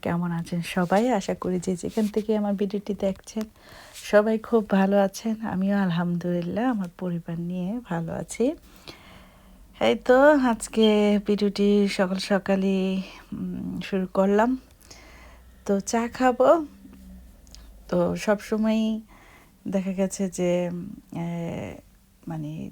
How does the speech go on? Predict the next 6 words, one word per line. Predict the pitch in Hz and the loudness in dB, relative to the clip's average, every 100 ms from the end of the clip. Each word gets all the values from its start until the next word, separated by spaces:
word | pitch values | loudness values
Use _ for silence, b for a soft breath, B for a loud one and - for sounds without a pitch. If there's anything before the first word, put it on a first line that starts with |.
| - | -6
নিডুর | 190 185 196 185 - | -6 -2 -2 -4 -6
যে | 190 185 175 | -4 -4 -2
বড় | 185 185 185 180 - - - | -2 0 -2 -2 -6 -10 -8
<laughs> | 190 - 220 208 240 226 202 - 175 165 | -8 0 0 0 -4 -6 -10 -8 -6 -2
ডিবিটা | 196 185 175 180 | 0 -2 0 -2
থাকে, | - 190 180 180 180 | 0 -4 -2 -2 -2